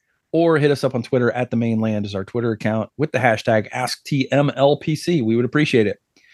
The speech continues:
We also would love it if you would rate us and review us wherever you get this podcast. And if you do it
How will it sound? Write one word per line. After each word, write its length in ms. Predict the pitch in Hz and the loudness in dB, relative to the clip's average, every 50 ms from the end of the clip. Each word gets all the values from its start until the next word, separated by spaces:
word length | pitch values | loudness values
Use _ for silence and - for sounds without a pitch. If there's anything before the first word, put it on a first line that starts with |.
| - _ _ _ _ _ - | -20 _ _ _ _ _ -6
We 80 | 123 127 | -2 0
also 280 | 143 160 170 - 175 | 2 2 2 2 2
would 140 | 151 139 131 | 2 2 2
love 320 | 139 156 180 196 208 190 | 4 4 4 4 4 4
it 120 | 165 127 - - | 2 0 0 -4
if 140 | 120 - | -8 -6
you 100 | 135 127 | -2 2
would 140 | 123 123 117 | 2 2 2
rate 260 | 120 143 180 185 190 | 2 0 2 2 4
us 220 | 180 131 113 - - | 4 2 2 0 -4
and 160 | 135 123 123 | -4 0 2
review 360 | 123 123 123 147 170 175 156 | 2 2 2 2 2 4 4
us 200 | 123 110 - - | 2 2 0 -2
wherever 360 | 117 120 - - 151 160 160 | -4 -4 0 0 0 2 4
you 160 | 156 139 135 139 | 4 2 2 2
get 160 | 139 131 - | 0 -2 -2
this 140 | 127 123 - | -4 -10 -6
podcast. 640 | - - 131 127 123 123 - 147 131 143 143 - | -2 0 0 2 0 0 0 0 2 2 0 0
And 100 | - 120 | 0 0
if 140 | 117 110 - | 0 0 -2
you 80 | 127 113 | -4 -6
do 220 | 113 120 160 208 | -2 0 2 2
it 120 | 190 - | 2 0